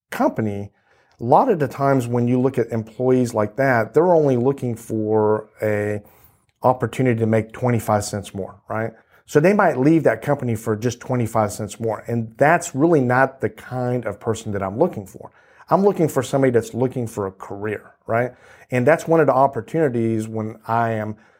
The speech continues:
you know, looking for that star and, uh,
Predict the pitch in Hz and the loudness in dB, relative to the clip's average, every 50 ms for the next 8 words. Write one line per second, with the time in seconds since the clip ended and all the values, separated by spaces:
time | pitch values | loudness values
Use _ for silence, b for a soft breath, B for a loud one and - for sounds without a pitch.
0 | b b - 123 113 101 95 92 b b b - 123 135 156 151 - 160 139 117 | b b -6 -4 -4 -4 -6 -8 b b b -2 0 0 0 2 0 -2 -2 -2
1 | - 127 120 117 110 - - - 147 156 156 147 127 113 110 107 110 107 b b | 0 0 0 0 0 -2 -2 0 2 4 4 4 4 4 2 2 0 -2 b b
2 | b b b b b b _ _ - 120 117 113 110 110 110 107 107 107 107 107 | b b b b b b _ _ -6 -4 -2 -2 0 0 0 -2 -2 -4 -6 -8
3 | 104 104 - _ - 113 107 104 104 110 - - - 120 | -10 -14 -14 _ -6 -4 -4 -4 -4 -6 -8 -10 -14 -18